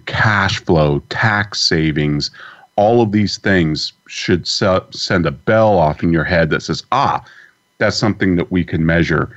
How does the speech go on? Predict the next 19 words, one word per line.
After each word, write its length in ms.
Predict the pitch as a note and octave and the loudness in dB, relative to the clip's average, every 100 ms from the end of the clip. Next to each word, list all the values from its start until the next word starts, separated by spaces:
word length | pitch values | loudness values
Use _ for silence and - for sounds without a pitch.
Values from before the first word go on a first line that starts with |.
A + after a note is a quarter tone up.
| - - _ - | -20 -20 _ 0
Once 520 | G2+ C#3+ D3+ - - | 2 4 2 -2 -2
you 200 | A2 G2 | 0 0
hear 340 | - D#3+ E3+ | 2 2 4
that, 260 | G#2+ D2+ D2+ | 2 0 2
Ed, 360 | D#2 D#2 D2 - _ _ _ - | 2 2 -2 -8 _ _ _ -4
then 180 | G2+ G#2 | 2 4
you 100 | G2 | 2
move 420 | E2+ F#2 G2+ F#2 | 0 2 4 4
into 160 | F#2 F2+ | 4 2
the 100 | D#2+ | -2
five 420 | - F#2 E2+ D#2+ | -6 0 2 0
golden 420 | D#2+ D#2+ D#2 D#2 | 0 0 2 -2
questions, 840 | - - C#2+ - E2 C#2 C#2+ - - | -2 -4 -4 -4 -2 -2 -2 -6 -2
and 140 | D#2+ | 0
I'll 140 | D2+ D2+ | 2 2
let 180 | D2 D#2 | 0 2
you 140 | D2+ | 2
explain 460 | C#2+ - D#2+ C#2 C#2 | 0 -2 0 4 4
those. 440 | - - - | 2 0 -2